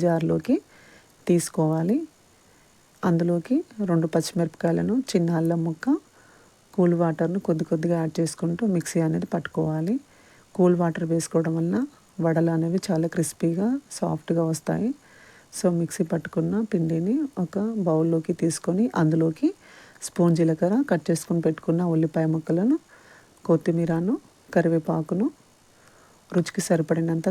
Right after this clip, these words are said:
సాల్ట్ అనేది వేసుకొని పిండిని మంచిగా కలుపుకోవాలి. ఆ తర్వాత స్టవ్ పైన కడాయి పెట్టి ఆయిల్ హీట్ అయ్యాక టీ జాలి పైన వాటర్ అనేది అప్లై చేసుకుంటూ పిండి ముద్దను వడలుగా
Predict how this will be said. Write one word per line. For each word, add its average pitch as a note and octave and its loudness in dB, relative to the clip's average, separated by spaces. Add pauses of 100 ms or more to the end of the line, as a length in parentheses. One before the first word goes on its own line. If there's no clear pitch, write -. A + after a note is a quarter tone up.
సాల్ట్ D#3+ 0
అనేది E3 0
వేసుకొని E3 -2 (120)
పిండిని E3 2
మంచిగా E3+ 0 (100)
కలుపుకోవాలి. D#3 -2 (760)
ఆ E3 2 (100)
తర్వాత E3 0
స్టవ్ D#3+ 2
పైన F3+ 0
కడాయి E3 2
పెట్టి E3+ 0 (240)
ఆయిల్ E3 4
హీట్ D#3+ 0
అయ్యాక D#3+ -2 (1400)
టీ F3 6 (120)
జాలి D#3+ 2
పైన E3 0 (120)
వాటర్ D#3 0
అనేది E3 0 (420)
అప్లై E3 2 (100)
చేసుకుంటూ E3+ 0 (140)
పిండి E3+ 2
ముద్దను E3+ 0 (1700)
వడలుగా E3 4